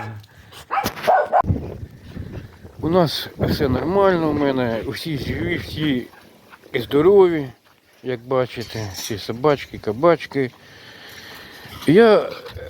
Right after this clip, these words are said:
вирішив зробити чуть паузу у відео, тому що зараз у нас, е, є проблеми із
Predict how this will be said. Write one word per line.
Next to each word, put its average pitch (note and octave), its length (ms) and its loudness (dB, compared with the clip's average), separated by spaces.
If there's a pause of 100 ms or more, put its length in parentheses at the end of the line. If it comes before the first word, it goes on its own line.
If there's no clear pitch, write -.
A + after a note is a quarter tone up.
вирішив F#3+ 460 2
зробити E3 480 0
чуть - 240 -8
паузу C3 640 4
у A#2 60 -4
відео, G#2 680 -4 (840)
тому E3 160 4
що D#3 140 4
зараз C#3 260 4
у D3+ 60 2
нас, D#3 480 0
е, B2+ 1040 2 (420)
є D#3+ 120 4
проблеми D3 880 2 (1400)
із D3 680 4